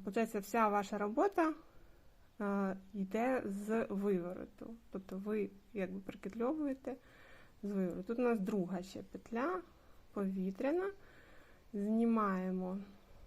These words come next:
а, з ізнанкової сторони планки петлю, заводимо під, ем,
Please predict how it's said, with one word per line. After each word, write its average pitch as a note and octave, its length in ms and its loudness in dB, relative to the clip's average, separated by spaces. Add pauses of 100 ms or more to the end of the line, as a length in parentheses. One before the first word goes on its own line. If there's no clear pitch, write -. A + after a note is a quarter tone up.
(720)
а, F#3+ 440 2 (120)
з G3 420 -2 (520)
ізнанкової G#3 760 -2
сторони C4+ 400 0
планки C4 440 -4
петлю, C4+ 440 -4 (560)
заводимо G3+ 960 0 (160)
під, G3 360 -4 (1000)
ем, F#3 720 -6